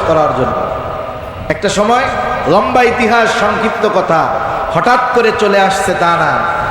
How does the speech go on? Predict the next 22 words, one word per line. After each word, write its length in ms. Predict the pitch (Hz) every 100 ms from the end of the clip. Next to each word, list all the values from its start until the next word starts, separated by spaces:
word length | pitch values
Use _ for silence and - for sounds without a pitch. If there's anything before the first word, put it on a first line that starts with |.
| - 170
আসার 320 | 226 - 277 254 -
আগে 200 | 240 240 233
তারা 200 | 220 214 -
প্রেক্ষাপট 580 | 269 311 - - - 294 -
তৈরি 200 | 220 196 165
করেছে। 320 | 151 131 147
আসছে 400 | 147 185 - 233 233
তো 80 | 240
সাতচল্লিশে, 880 | - 262 311 370 370 302 - 208 131 - - - - -
এর 200 | 262 302 -
আগে 220 | 262 254 240 -
পঞ্চাশ 680 | 269 294 - 349 370 359 302
বছর 280 | 285 294 285
ধরে 300 | 254 233 190 - - - -
ওই 180 | 247 277
জায়গায় 320 | 277 277 262
আসার 500 | 233 262 - 330 359
মতো 300 | 359 - 214
পরিবেশ 340 | 262 262 233 214 180
তারা 180 | 185 175
তৈরি 240 | 190 180 147
করছে। 240 | 139 -